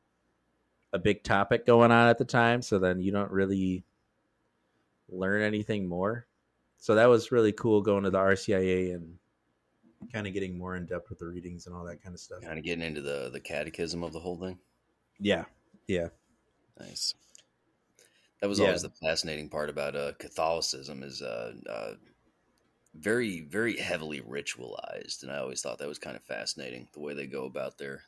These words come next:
Speaker 2: their practice.
Speaker 1: Mm-hmm.
Speaker 2: Yeah, 'cause I grew up in a, um, a more evangelical, like, Protestant kinda setting,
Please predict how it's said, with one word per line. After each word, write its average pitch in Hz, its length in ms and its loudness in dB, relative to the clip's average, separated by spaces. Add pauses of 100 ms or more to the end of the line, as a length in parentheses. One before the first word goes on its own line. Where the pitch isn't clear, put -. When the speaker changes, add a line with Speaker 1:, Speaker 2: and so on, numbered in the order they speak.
Speaker 2:
their 69 100 -16
practice. 76 560 -10 (560)
Speaker 1:
Mm-hmm. 110 260 -8 (840)
Speaker 2:
Yeah, - 160 -18 (380)
'cause 95 120 -2
I 90 80 2
grew 90 220 -2
up 82 120 -8
in 82 100 -4
a, 73 260 -4
um, 80 280 -12 (200)
a 95 40 -8
more 87 220 0
evangelical, 80 1000 -4
like, 67 200 -10
Protestant 90 560 -4
kinda 95 220 -2
setting, 104 380 -2